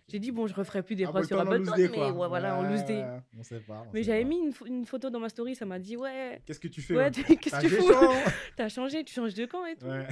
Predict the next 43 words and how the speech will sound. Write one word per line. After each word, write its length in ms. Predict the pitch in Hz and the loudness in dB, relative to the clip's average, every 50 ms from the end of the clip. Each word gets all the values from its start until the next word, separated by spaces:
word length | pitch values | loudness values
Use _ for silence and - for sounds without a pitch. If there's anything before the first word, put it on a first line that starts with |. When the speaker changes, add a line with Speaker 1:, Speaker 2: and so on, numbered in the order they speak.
| 131 - 285 | -6 -4 -4
Speaker 1:
J'ai 140 | 220 262 | -4 -4
dit, « 100 | 262 262 339 | -4 -4 -4
Non, 100 | 392 370 | -6 -6
les 100 | 339 311 | -6 -6
gars, 100 | 294 320 | -6 -6
on 40 | 330 | -4
va 100 | 285 262 | -4 -4
forcer. » 380 | - - 269 - - 349 320 - _ _ _ - - 233 | -6 -8 -14 -12 -12 -12 -12 -14 _ _ _ -12 -10 -8
J'avais 240 | 220 233 220 220 233 | -6 -4 -2 -4 -2
pas 120 | 226 254 | -2 -2
le 60 | 269 | -4
choix, 200 | 277 - - 294 | -4 -4 -8 -8
en 60 | 233 208 | -8 -6
fait. 180 | 262 202 180 | -6 -8 -8
Speaker 2:
<laughs> 280 | - - 147 - - _ _ _ _ _ _ - - - - - - - - - | -8 -12 -14 -14 -14 _ _ _ _ _ _ -20 -20 -20 -20 -20 -20 -20 -16 -12
Ok, 280 | 123 143 151 147 - 127 | -10 -10 -10 -10 -10 -10
ok, 480 | 120 120 117 104 101 98 - 104 101 95 | -10 -10 -10 -12 -12 -16 -16 -16 -16 -16
très 140 | _ - 92 | _ -18 -18
bien, 180 | 87 85 82 82 | -16 -16 -18 -20
très 160 | 82 85 87 | -20 _ _
bien. 180 | 85 80 78 78 82 95 _ _ _ _ _ _ _ _ _ _ _ _ _ _ _ _ _ | -20 -20 -20 -20 -20 _ _ _ _ _ _ _ _ _ _ _ _ _ _ _ _ _ _
Je 60 | _ _ | _ _
capte, 240 | _ - 76 73 _ | _ -20 -20 -20 _
je 60 | _ | _
capte. 220 | _ 71 76 78 _ _ | _ -20 -20 -20 _ _
Et 120 | 110 113 123 | -12 -10 -8
à 80 | 123 123 | -8 -10
côté 320 | - - 127 123 - 127 | -8 -10 -10 -8 -8 -10
de 60 | 120 | -10
ça, 360 | - - - 151 156 165 165 156 - | -12 -10 -6 -4 -4 -4 -4 -6 -8
plus 120 | - 127 | -10 -10
récemment, 420 | 117 131 120 - - 123 127 143 143 | -8 -8 -10 -10 -10 -10 -10 -8 -8
on 80 | 135 | -8
a 80 | 120 113 | -10 -10
pu 100 | - 113 | -12 -14
voir 220 | 110 127 127 113 | -12 -12 -12 -12
justement, 480 | 110 107 - 120 110 120 127 131 127 117 | -14 -18 -16 -14 -12 -10 -8 -8 -8 -8
euh, 240 | 110 104 101 98 95 92 92 92 98 | -10 -12 -14 -14 -14 -16 -16 -16 -16
on 80 | 98 | -16
en 60 | 98 | -16
parlait 260 | 95 - 104 110 117 113 | -14 -14 -14 -12 -12 -12
en 120 | 113 - | -12 -12
off, 340 | - 123 135 127 - _ _ | -8 -8 -10 -10 -10 _ _